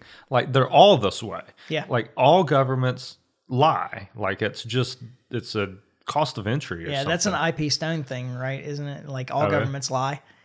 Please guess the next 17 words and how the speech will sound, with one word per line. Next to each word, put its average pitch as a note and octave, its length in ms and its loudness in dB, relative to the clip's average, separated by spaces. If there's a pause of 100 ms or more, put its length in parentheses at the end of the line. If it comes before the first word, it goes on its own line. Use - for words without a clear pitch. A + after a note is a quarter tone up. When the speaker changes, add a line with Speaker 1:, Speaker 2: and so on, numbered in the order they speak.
Speaker 1:
Yeah. A#2+ 220 6
Speaker 2:
I, C#3+ 180 2
I'm D3 160 -6
pretty D#3 160 -4
sure C#3+ 240 -4
that C3+ 180 -4
was, C#3 320 -6 (580)
uh, D3+ 260 -8 (280)
a C#3+ 80 -8
thing C#3+ 280 -8
from C3+ 340 -8 (180)
that C#3 180 -8
old, C#3 280 -10
uh, C3 180 -8 (880)
uh, D3 120 -12
journalist. C3+ 600 -10 (200)
Speaker 1:
Yeah. G2+ 300 -4